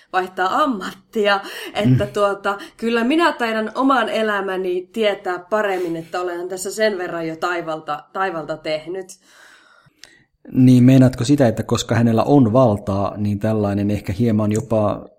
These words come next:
Speaker 2: joissain yhteyksissä tyly lausahdus tulkittiin hauskaksi lausahdukseksi ja hän sai kuitenkin tuen siinäkin tilanteessa?
Speaker 1: Kyllä, kyllä. Tai ju-, tai,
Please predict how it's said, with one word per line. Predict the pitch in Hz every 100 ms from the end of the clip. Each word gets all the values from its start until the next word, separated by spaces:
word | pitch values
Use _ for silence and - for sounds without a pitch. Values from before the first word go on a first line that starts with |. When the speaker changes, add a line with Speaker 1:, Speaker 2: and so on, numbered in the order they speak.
| _
Speaker 2:
joissain | 117 123 143 113 107
yhteyksissä | 104 - 107 - 110
tyly | 170 185 113 90 - _ _ - _ _ 98
lausahdus | 95 98 - 90 95 95 - _ _ _
tulkittiin | 113 98 101 - 110 104 101 - _ _ _ _
hauskaksi | - 131 - 95 -
lausahdukseksi | 98 95 95 95 98 - 98 101
ja |
hän | 98 98
sai | 110 104
kuitenkin | 120 104 98 101
tuen | 123 113 87 87
siinäkin | - 107 90 98
tilanteessa? | 95 107 78 80 78 - - _ _ _ -
Speaker 1:
Kyllä, | 330 277 185 170 147 - _ _ _
kyllä. | 277 214 160 151 - _ _ _ _ _ _
Tai | 247 302
ju-, | 359 -
tai, | 320 330